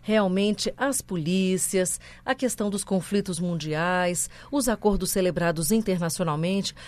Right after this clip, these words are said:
Quando há indícios sobre uma pessoa, é claro, ou sobre um grupo de pessoas, ou um determinado clima político que suscite uma grande revolta ou um grande motivo de preocupação,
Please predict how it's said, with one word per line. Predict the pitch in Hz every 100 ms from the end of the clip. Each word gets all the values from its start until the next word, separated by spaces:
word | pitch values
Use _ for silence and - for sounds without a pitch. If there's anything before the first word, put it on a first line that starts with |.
| -
Quando | - 302 320 233
há | 202 262
indícios | 269 196 139 220 294 - 175
sobre | - 208 202 165
uma | 170 196
pessoa, | 147 - 220 220 - - -
é | 196
claro, | - 214 254 262 180
ou | 165 185
sobre | - 214 208 196
um | 180
grupo | 151 240 254 202
de | 165
pessoas, | 156 151 - 196 185 185 - -
ou | -
um | 240
determinado | 220 208 185 185 190 180 -
clima | 214 214 220 185
político | - 170 175 170 -
que | -
suscite | 175 175 - 190 175 165 - - -
uma | 180 170
grande | 165 208 226 208
revolta | 180 165 143 165 180 180 170 - -
ou | 170 175
um |
grande | 156 196 226 196
motivo | 180 170 190 170
de | -
preocupação, | - 185 - 165 - 240